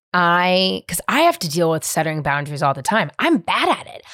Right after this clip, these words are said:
I have to practice it. I have, my, like, family of origin situation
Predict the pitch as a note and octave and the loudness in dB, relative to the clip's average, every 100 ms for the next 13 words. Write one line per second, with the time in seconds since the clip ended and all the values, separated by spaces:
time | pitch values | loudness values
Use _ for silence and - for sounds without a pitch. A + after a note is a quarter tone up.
0 | - - A3+ D4+ - - - A#3+ - F3+ | -20 -6 0 0 -2 -8 -2 -2 -4 -8
1 | D#3 - F3+ A3+ A#3+ B3+ A3 - - - | -8 -4 0 0 2 2 0 -8 -10 -4
2 | F#3+ G3+ A3+ A3+ F#3 - - F#3 F#3 F#3 | 0 2 2 2 2 0 -4 -2 0 0
3 | E3 D3+ E3 F3 D#3+ D#3 - D3+ - D3+ | -2 -2 0 0 0 -4 -4 -8 -6 -6
4 | D3 - C#3+ D3 | -6 -6 -6 -8